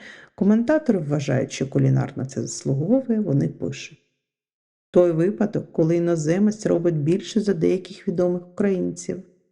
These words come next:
Ви в душі, напевно, українець, бо залишитися тут під час війни, коли маєш повне право, маючи громадянство іншої країни, виїхати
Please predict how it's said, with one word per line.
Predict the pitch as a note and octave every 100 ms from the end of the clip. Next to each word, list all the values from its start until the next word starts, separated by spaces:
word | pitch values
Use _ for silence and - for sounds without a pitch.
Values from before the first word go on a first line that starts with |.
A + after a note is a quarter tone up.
| _ _ _ _ - - -
Ви | D#3+ G#3+
в | A#3+
душі, | B3+ A#3 - G3+
напевно, | G#3 G#3 E3 E3 E3
українець, | E3 E3+ E3 D#3+ D3 D#3 - - _ - - -
бо | E3+
залишитися | E3+ E3+ F3 - G#3+ G#3+ - D#3+
тут | - F3 A3 A#3
під | -
час | - F3+ D#3+ E3
війни, | E3+ D#3 D3+ G#3+ A#3 - -
коли | - F3+
маєш | F3 F3+ B3 A#3+
повне | - F#3 G3 F#3
право, | - E3 G3 F3+ -
маючи | D#3+ F#3+ A3+ A3+ F#3
громадянство | E3+ E3+ D#3 F#3 A3+ - -
іншої | - G3+ - F3
країни, | - D3+ C#3+ E3 G3 E3
виїхати | C#3+ F#3+ A3 - D#3 -